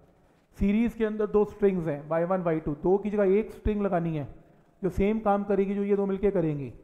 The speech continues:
तो series के अंदर spring constant का formula क्या था, one by K S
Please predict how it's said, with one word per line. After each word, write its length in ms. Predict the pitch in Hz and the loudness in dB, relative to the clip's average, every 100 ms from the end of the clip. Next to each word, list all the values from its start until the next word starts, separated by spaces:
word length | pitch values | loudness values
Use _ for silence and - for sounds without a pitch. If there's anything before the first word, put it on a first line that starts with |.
| _ _ _ | _ _ _
तो 80 | 170 | -6
series 420 | - 185 226 240 | -2 0 0 0
के 100 | 214 | -2
अंदर 200 | 196 202 | 0 -2
spring 300 | 196 196 220 | -2 -4 -2
constant 380 | 208 180 196 196 | -2 -2 -2 -4
का 60 | 190 | -4
formula 320 | - 175 190 | -4 -2 -2
क्या 180 | 190 180 | 0 0
था, 160 | 180 185 | 0 -2
one 220 | 170 160 | -4 -4
by 120 | 180 | -4
K 160 | 180 170 | -2 -2
S 240 | 214 247 | -2 -4